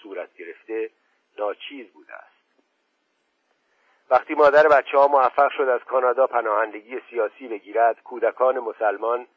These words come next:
که سرانجام اسلاویچا آنان را نزد مادرشان فرستاد، گاهی به او تلفن می‌کنند و حال و احوال او و خانواده‌اش را می‌پرسند. آنان نیز ممکن است نخواهند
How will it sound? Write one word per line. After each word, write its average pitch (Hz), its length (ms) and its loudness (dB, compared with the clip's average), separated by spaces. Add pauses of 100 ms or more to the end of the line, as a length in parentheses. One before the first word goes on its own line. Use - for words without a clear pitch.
(340)
که 113 160 -20
سرانجام 117 680 -2
اسلاویچا 113 640 -4
آنان 113 300 0
را 113 100 0
نزد 110 300 -4
مادرشان 110 640 -4
فرستاد، 110 580 -6 (460)
گاهی 120 340 0
به 110 80 -8
او 110 140 -8
تلفن 110 460 -4
می‌کنند 117 600 -6 (240)
و 113 60 0
حال 117 280 0
و 113 40 -2
احوال 113 460 0
او 120 260 -12
و 110 100 0
خانواده‌اش 98 720 -6 (100)
را 80 100 -20
می‌پرسند. - 640 -20 (880)
آنان 120 320 -2
نیز 127 340 -12
ممکن 117 340 -4
است 120 240 -2 (440)
نخواهند 110 720 -2